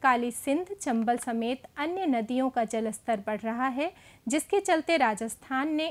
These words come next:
इन नदियों पर बने बांधों से पानी छोड़ना शुरू कर दिया है। वहीं हिमाचल प्रदेश के आठ जिलों में बाढ़ का अलर्ट जारी किया गया है।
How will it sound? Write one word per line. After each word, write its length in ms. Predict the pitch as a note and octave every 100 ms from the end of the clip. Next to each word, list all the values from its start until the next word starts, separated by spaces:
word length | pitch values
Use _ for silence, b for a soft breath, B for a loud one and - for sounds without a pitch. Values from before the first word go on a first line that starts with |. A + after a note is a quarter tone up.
| -
इन 240 | B3 A3+
नदियों 340 | A3+ B3+ D#4+ E4+
पर 220 | - B3
बने 260 | A#3 A3+
बांधों 500 | A3 A3+ A3+ A#3+ D4+
से 180 | E4+ B3+
पानी 340 | A3+ A3 A3 A3
छोड़ना 440 | - A#3 G#3+ A#3
शुरू 240 | - B3
कर 160 | - A3
दिया 300 | G3+ G#3+ G#3
है। 200 | G3 G#3 A#3 B3+ B B B B3+
वहीं 280 | D4+ F#4 D#4+
हिमाचल 460 | C4 B3 B3 F4
प्रदेश 540 | F4+ D#4+ C4 D4+ E4 -
के 240 | - E4 - A#3
आठ 200 | A3+ G#3+
जिलों 360 | - B3 D4+
में 260 | E4+ B3+ G#3+
बाढ़ 280 | A3+ C4+ D#4+
का 160 | -
अलर्ट 440 | A3+ A3 G#3+ A3 -
जारी 260 | C4 A3
किया 320 | A3 B3+ A3
गया 240 | G3 G3 G3
है। 340 | F#3+ G#3+ F#3+